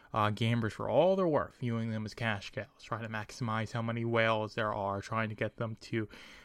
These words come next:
um, engage with microtransaction systems and make them just frustrating enough to get you to do that, but not frustrating enough to make you quit the game altogether. And that's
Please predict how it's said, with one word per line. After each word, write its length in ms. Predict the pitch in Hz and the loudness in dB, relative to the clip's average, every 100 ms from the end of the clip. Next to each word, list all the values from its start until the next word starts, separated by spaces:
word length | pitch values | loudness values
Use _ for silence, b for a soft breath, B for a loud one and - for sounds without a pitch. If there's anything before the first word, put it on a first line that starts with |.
| B | B
um, 380 | 113 110 113 135 | 0 2 2 0
engage 440 | 113 113 120 113 | 0 2 2 2
with 120 | 117 | 0
microtransaction 1040 | 120 113 110 120 - 120 110 113 104 117 | 2 2 2 0 0 -2 2 2 2 -2
systems 440 | 101 120 - 113 104 | -2 -4 -2 -4 -4
and 140 | 104 | -2
make 240 | 113 113 - | 0 0 2
them 400 | 117 110 107 117 - _ _ _ _ - - 143 | 4 4 2 -2 -8 _ _ _ _ -20 -4 0
just 300 | 131 131 - | 4 2 6
frustrating 560 | 139 123 - 131 123 | 6 6 6 4 4
enough 280 | 120 120 120 | 4 2 2
to 80 | 127 | 2
get 180 | 120 - | 2 2
you 80 | 110 | 0
to 60 | |
do 220 | 104 135 156 | 4 6 8
that, 260 | 147 143 | 8 6
but 100 | - | 6
not 160 | 117 113 | 2 6
frustrating 460 | 131 - - 120 | 4 4 2 0
enough 260 | 120 117 - | 0 -2 -2
to 80 | 120 | -2
make 160 | 113 | -2
you 80 | 120 | -2
quit 220 | - 117 | 0 0
the 60 | 117 | 0
game 260 | 110 110 110 | 2 2 4
altogether. 580 | 104 104 107 110 107 104 | 2 2 -2 -2 0 0
And 140 | 113 | 0
that's 280 | 139 160 | 0 0